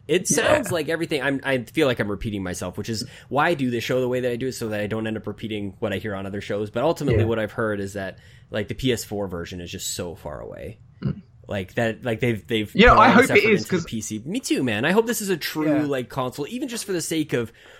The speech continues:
Speaker 1: what a console exclusive is, or even a ti-,
Speaker 2: Yeah.
Speaker 1: like, I just hate all that messiness that comes with
Speaker 2: Yeah.
Speaker 1: it, and because people get really fed up with it. I just hope that this is an actual thing and not, not quite as flaky as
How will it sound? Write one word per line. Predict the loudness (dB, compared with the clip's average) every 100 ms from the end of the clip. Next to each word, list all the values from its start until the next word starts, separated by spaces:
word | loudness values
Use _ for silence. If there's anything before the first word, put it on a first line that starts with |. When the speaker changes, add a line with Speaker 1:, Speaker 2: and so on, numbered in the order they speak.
| _ _ -20 -12
Speaker 1:
what | -2 0 0 -4
a | -8
console | -4 -6 -4 -6
exclusive | -6 -4 -4 -2 -4 -4
is, | -6 -4 -6 -6
or | -6
even | -4 -4
a | -6
ti-, | -8
Speaker 2:
Yeah. | -8
Speaker 1:
like, | -8 -8 _ _ _ _ _ -10
I | -4
just | -2 -2
hate | 0 0 0
all | -2 -2
that | -2 -4
messiness | -6 -6 -8 -12 -12
that |
comes | -10 -10 -8
with | -8
Speaker 2:
Yeah. | -6
Speaker 1:
it, | -8
and | -8
because | -6 -6 -6
people | -6 -6
get | -6 -8
really | -10 -10
fed | -10 -10
up | -12
with | -12
it. | -12 -14 -16 -20 -8
I | -4
just | -2
hope | 0 2
that | 0 0
this | -2 0
is | -2 -2 -8 _ -4
an | 0
actual | 0 -2 -4 -6 -6
thing | -6 -6 -6 -10 -14 _ -20 _ -10
and | -6
not, | -4 -6
not | -8 -6
quite | 0 0
as | 0
flaky | -4 -6 -6 -6 -6
as | -6 -10